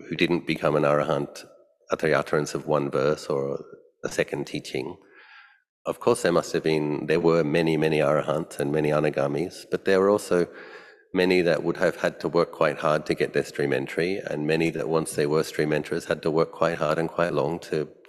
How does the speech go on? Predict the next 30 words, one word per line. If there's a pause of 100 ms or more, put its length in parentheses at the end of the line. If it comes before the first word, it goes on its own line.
(140)
to
shake
off
those
final
fetters. (1800)
But
it (160)
all
does
depend.
This
is
a, (180)
Lord
Buddha
refers
to
his
teaching
as
a
gradual
training. (1900)
And
it's,
uh,
he
also
re-,